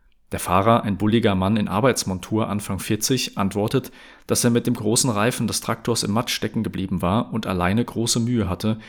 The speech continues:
das Fahrzeug daraus zu befreien. Mit einer Schaufel, die jeder Traktor für solche Fälle immer mit an Bord hat, habe er sich dann freischaufeln können. Valentin nickt, das war ihm selbst schon öfter passiert und er konnte sich vorstellen,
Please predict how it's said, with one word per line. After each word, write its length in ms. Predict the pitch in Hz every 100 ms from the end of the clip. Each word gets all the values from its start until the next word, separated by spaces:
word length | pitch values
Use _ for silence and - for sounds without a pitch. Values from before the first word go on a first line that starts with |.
| - -
das 160 | -
Fahrzeug 460 | - 87 - 107 104
daraus 400 | 98 90 90 -
zu 80 | 101
befreien. 640 | 110 113 95 82 82 - _ _ _ _ _
Mit 140 | - -
einer 160 | 95
Schaufel, 540 | 87 98 101 - 131 127
die 140 | -
jeder 240 | 104 110 107
Traktor 360 | 104 101 117
für 120 | -
solche 280 | 104 95 -
Fälle 280 | - 104 107
immer 200 | 95 110
mit 140 | 107
an 140 | - 87
Bord 280 | 90 107 -
hat, 180 | - - - - - _ -
habe 240 | 113 127
er 100 | 117
sich 180 | 127 -
dann 140 | 110
freischaufeln 600 | - 107 101 104 92 92
können. 400 | - 87 85 85 _ _ _ _ _
Valentin 440 | - 196 196 135 127
nickt, 320 | 104 - - _
das 180 | 95 -
war 100 | 98
ihm 120 | 120
selbst 300 | 120 110 -
schon 160 | 104 87
öfter 220 | - 95
passiert 520 | 98 - 104 110 -
und 140 | - 110
er 60 |
konnte 260 | 104 123 110
sich 180 | 110 107
vorstellen, 520 | 107 104 - 110 107